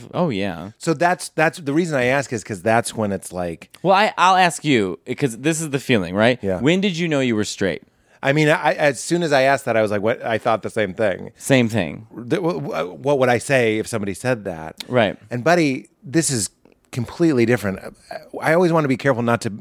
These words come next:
Speaker 2: like, be like,
Speaker 1: There's nothing
Speaker 2: "Hey."
Speaker 1: you're gonna say that's gonna offend me.
Speaker 2: No, no, no,
Speaker 1: And if
Speaker 2: not
Speaker 1: it
Speaker 2: off-
Speaker 1: is, we'll cut it out.
Speaker 2: Not, <laughs> not offend you, but try and, um, trauma. Uh, like,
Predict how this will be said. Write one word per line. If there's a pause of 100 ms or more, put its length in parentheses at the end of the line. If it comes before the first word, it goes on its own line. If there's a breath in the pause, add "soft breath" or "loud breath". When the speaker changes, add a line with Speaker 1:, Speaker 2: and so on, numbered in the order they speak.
Speaker 2:
like,
be
like,
Speaker 1:
There's
nothing
Speaker 2:
"Hey."
Speaker 1:
you're
gonna
say
that's
gonna
offend
me.
Speaker 2:
No,
no,
no,
Speaker 1:
And
if
Speaker 2:
not
Speaker 1:
it
Speaker 2:
off-
Speaker 1:
is,
we'll
cut
it
out.
Speaker 2:
Not,
<laughs>
not
offend
you,
but
try
and,
um,
trauma.
Uh,
like,